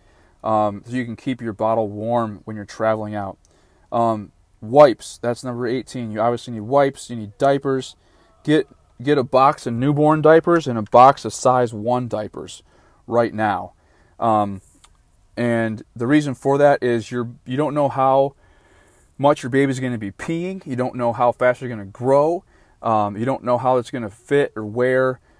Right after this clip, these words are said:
or sit on their hips and thighs and everything like that. So get a box of newborns and a box of size ones. Um, and then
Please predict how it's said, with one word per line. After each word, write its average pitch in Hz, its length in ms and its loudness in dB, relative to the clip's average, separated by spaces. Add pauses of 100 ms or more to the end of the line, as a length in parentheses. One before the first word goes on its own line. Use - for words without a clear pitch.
(160)
or 104 100 -8
sit - 480 0 (360)
on 117 180 -6
their 107 120 -6
hips 143 400 -4
and 110 180 -12
thighs 131 400 2
and 117 120 -6
everything 131 260 -6
like 120 120 -10
that. 131 220 0 (340)
So 123 300 2
get 139 220 0
a 127 60 0
box 131 380 2
of 117 80 -8
newborns 151 800 -4
and 117 140 -6
a 110 40 -8
box 127 540 2
of 110 240 -10
size 110 420 -2
ones. 160 640 -2 (540)
Um, 107 420 -2 (120)
and 135 120 -2
then 135 260 -2